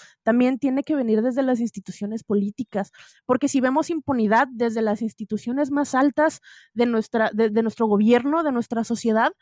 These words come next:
si dices, si estas personas que están ahí en el foco todo el tiempo pueden salir impunes y pueden tener estas acusaciones y que los partidos o los gobiernos no hagan nada, ¿qué puedo esperar yo a,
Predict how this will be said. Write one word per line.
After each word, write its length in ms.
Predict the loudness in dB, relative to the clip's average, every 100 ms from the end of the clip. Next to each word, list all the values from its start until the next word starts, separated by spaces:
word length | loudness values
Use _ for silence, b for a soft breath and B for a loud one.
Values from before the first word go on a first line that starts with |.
| b b b
si 140 | 0 0
dices, 380 | 0 -2 -6 -10 _ _ -6
si 140 | -2
estas 260 | 0 0 0
personas 460 | 0 0 0 -2
que 80 | -4
están 260 | -4 0 4
ahí 300 | 4 4 0
en 140 | -4 -2
el 140 | 0
foco 340 | 2 2 0
todo 180 | -2 0
el 120 | -2
tiempo 420 | -2 -4 -2 -4 -6 _ _ 0
pueden 300 | 2 4 2
salir 240 | 2 2
impunes 520 | 0 -2 -2 0 -2
y 60 | -4
pueden 240 | -6 -6
tener 300 | -6 -6 -2
estas 520 | -2 -2 0 2 2 -2
acusaciones 920 | -4 -2 -4 -4 -2 0 0 -2 -6 b b b
y 140 | -2 0
que 320 | 4 2 2 0
los 200 | 0 2
partidos 720 | 0 0 0 2 2 0 0
o 60 |
los 160 | 0 4
gobiernos 640 | 4 6 4 2 -4 -4
no 160 | -8 -2
hagan 260 | 0 2 2
nada, 320 | 2 2 0 _ _ _ _ _
¿qué 100 | -2
puedo 240 | 0 0 -2
esperar 440 | -2 -2 0 0
yo 280 | 0 0 0 -4 _ _ _ _ -4
a, 160 | -4